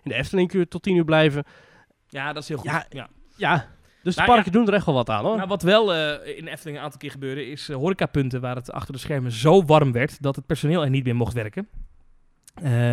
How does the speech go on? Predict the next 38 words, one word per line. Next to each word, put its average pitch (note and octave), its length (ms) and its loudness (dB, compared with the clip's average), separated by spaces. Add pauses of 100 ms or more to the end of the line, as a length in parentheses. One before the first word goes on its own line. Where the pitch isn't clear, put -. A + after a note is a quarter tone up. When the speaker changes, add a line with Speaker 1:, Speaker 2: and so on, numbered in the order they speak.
(120)
Speaker 2:
wat A#2 60 0
ik A#2+ 60 -4 (180)
Speaker 1:
dat F#3 140 8
Speaker 2:
ook A3+ 80 8
Speaker 1:
was A#3+ 80 6
wel - 0 -
Speaker 2:
begrijp. A#3 300 6
Speaker 1:
jammer. G3+ 200 6
Ik E3 80 2
had G#3 120 4
wel G3+ 120 4
zin G#3+ 240 4
in G3 100 4
zo'n F3+ 180 4
Frozen F#3 380 4
Fanta. G3 640 -2 (100)
Of - 100 0
Speaker 2:
Ja. C3 60 4
Speaker 1:
een A2+ 60 2
Fanta G#3 380 0
Float. D3 380 0
Dat - 100 -16
is - 100 -12
super G3+ 220 -8
lekker. E3 220 -6
Ik D#3+ 80 -12
heb D3 120 -8
het C3+ 100 -4
al - 60 -6
eerder C#3+ 160 -2
over C#3 120 -2
gehad. D3+ 160 -2
Dat C3 100 -8
is - 60 -14
dus B2+ 140 -12
een D3 60 -8
bevroren C#3+ 360 0
Fanta C#3 440 -2